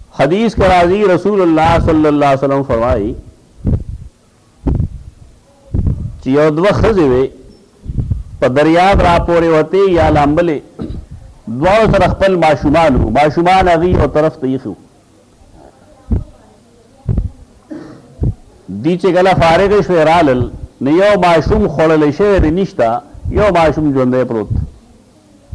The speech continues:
په هغه یو ماشوم د دواړو جنګ شو، یو وی دا زما دی، بل وی زما دی. په دې ښځو کې دوه، یو مشره او بله کشره.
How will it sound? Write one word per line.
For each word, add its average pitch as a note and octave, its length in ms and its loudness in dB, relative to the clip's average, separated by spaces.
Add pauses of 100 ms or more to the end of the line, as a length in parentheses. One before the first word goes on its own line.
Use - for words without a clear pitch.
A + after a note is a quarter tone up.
(1800)
په D3 80 0
هغه D3+ 140 2
یو A#3 220 2
ماشوم G3+ 420 2
د F#3+ 60 2
دواړو E3 460 2
جنګ E3+ 260 2
شو، B2 160 0
یو C#3 280 0
وی F#3 140 2
دا D#3+ 200 4
زما D#3+ 280 4
دی، D3+ 140 2
بل C#3 220 -2
وی C3 120 0
زما A2 260 -2
دی. F#2 80 -10 (2750)
په C#3 80 0
دې F3+ 240 2
ښځو A3 300 0
کې F#3+ 180 2 (200)
دوه، F3+ 240 0 (320)
یو F#3 280 2
مشره G#3+ 320 0 (100)
او F3 60 2
بله E3 200 2
کشره. C#3 360 -2